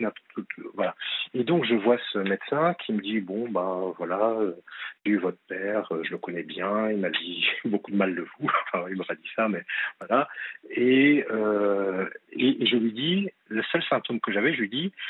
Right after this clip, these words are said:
J'ai du mal à m'intégrer dans ma fac, euh, j'ai du mal à me faire des amis, je réfléchis beaucoup, je suis toujours en train de penser et autres. »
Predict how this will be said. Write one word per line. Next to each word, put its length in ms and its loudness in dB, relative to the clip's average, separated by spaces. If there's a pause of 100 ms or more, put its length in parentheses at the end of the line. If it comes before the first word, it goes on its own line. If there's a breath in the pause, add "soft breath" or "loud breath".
(140 loud breath)
J'ai 200 4
du 120 0
mal 160 2
à 80 2
m'intégrer 580 0
dans 140 0
ma 160 -2
fac, 440 0 (140)
euh, 60 2 (120)
j'ai 120 2
du 80 -8
mal 180 2
à 60 2
me 60 -6
faire 200 -4
des 180 -4
amis, 440 -2 (480 loud breath)
je 140 2
réfléchis 600 2
beaucoup, 580 -4
je 60 4
suis 200 0
toujours 300 -2
en 60 -2
train 200 -4
de 60 -6
penser 680 -2
et 100 -2
autres. » 300 -8